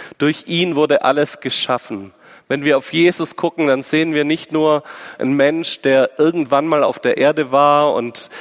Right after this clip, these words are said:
es gibt da verschiedenste Theorien dazu, dass Gott erst Jesus dann auserwählt hatte. Nee, hier wird klar, hier geht's um Gott persönlich. Und Gott war schon immer und wird immer sein.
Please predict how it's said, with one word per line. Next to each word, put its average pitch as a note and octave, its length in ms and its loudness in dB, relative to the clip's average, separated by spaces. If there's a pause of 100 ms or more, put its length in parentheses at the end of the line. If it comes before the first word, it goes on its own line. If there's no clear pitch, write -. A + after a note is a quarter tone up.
(160)
es - 140 -4
gibt - 240 -4
da C3+ 80 4 (340)
verschiedenste F3 800 -2
Theorien E3 720 0
dazu, D3 600 0
dass C3+ 300 0
Gott - 440 -2
erst - 560 -2
Jesus D3 340 0
dann C3 220 -2
auserwählt C#3 880 -2
hatte. C#3+ 380 -2 (1200)
Nee, D3+ 260 0
hier D3+ 200 -2
wird C3+ 180 -4
klar, D3 540 0 (180)
hier - 140 -4
geht's - 340 0
um B2+ 160 -6
Gott - 260 -4
persönlich. B2+ 840 -4 (120)
Und B2 160 -6
Gott C#3+ 260 -2
war C3+ 240 2
schon - 240 -6
immer C#3+ 460 -4
und A#2 180 -6
wird C3+ 160 -4
immer B2+ 220 -2
sein. A2+ 560 -2